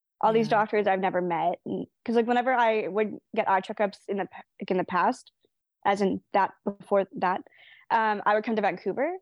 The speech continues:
Speaker 1: for them.
Speaker 2: Mm-hmm.
Speaker 1: Um, but it would be, like, maybe once a year, every two years kind of thing. It wasn't very often. And then, like, from going to very little to do with anything to do with my eyes, like, checkups or anything, to, like, all of a sudden go to Edmonton now,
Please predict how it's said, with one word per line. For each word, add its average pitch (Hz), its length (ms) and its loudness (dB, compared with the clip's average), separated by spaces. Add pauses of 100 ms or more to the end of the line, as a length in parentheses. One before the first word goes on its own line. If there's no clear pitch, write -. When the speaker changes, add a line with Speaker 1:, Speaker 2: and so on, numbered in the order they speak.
(120)
Speaker 1:
for 302 100 -2
them. 339 200 -2
Speaker 2:
Mm-hmm. 160 380 -18 (360)
Speaker 1:
Um, 202 480 0 (200)
but 226 80 2
it 226 40 4
would 214 80 -2
be, 226 100 6
like, 220 140 2
maybe 214 240 2
once 190 500 -2
a 208 40 -2
year, 185 460 2
every 185 260 -2
two 196 180 -10
years 180 440 0
kind 202 180 -6
of 190 80 -8
thing. 208 200 0
It 180 80 0
wasn't 202 220 -2
very 196 180 2
often. 254 400 -2 (720)
And 214 100 0
then, 208 160 2
like, 185 280 -2 (720)
from 233 100 0
going 233 240 2
to 214 140 2
very 254 360 2
little 226 380 2 (440)
to 233 100 -6
do 214 140 -2
with 208 140 0
anything 226 320 -2
to 254 40 -14
do 269 80 -2
with 277 100 -2
my 254 160 -2
eyes, 254 360 0
like, 214 100 -8 (380)
checkups 220 360 -2
or 208 60 2
anything, 233 320 0
to, 202 140 -2
like, 170 200 0 (140)
all 202 140 6
of 196 80 4
a 196 60 0
sudden 190 480 -2
go 208 120 2
to 196 80 2
Edmonton 196 360 -4
now, 190 400 -2